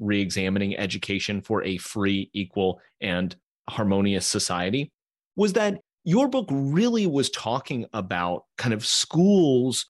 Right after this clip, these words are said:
roles in society. It's not really a book that says, "Here's how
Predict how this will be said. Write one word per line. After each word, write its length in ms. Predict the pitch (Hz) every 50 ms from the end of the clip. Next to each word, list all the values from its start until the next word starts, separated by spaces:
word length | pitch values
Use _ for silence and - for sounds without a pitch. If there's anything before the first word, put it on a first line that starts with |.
| _ _ _
roles 720 | - 107 104 113 120 127 127 131 131 131 131 120 - - -
in 200 | - 117 113 113
society. 920 | 104 - - 107 98 - - - 107 101 101 101 90 82 85 69 62 - -
It's 160 | - 110 -
not 320 | 156 170 190 220 226 180 -
really 300 | 151 156 160 156 143 135
a 60 | 123
book 320 | 101 - 120 117 - -
that 160 | - 117 90
says, 480 | - - 110 104 104 104 104 101 95 90 - _ _ _ _
"Here's 560 | - 120 135 139 135 131 127 123 120 117 -
how 540 | - 113 113 113 113 110 107 107 107 110 -